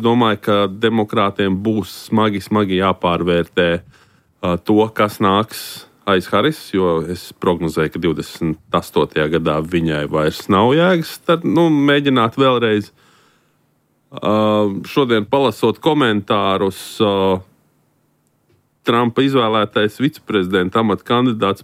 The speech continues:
potenciāli jau var būt kā nākamais viņa sekotājs. Ņemot vērā visu šo te iepriekš teikto, šo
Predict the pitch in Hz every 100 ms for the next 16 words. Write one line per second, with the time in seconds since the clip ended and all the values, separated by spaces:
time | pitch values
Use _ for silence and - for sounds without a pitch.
0 | _ 165 165 - 82 78 87 82 78 85
1 | 98 95 85 92 82 76 98 98 85 -
2 | 98 82 82 92 92 - 90 82 80 -
3 | 92 92 82 - 95 90 - 80 - 80
4 | - - _ - - _ _ _ - 113
5 | 110 87 - 107 113 101 85 107 113 -
6 | - 85 85 - 85 87 104 - 90 -
7 | - 104 92 90 85 85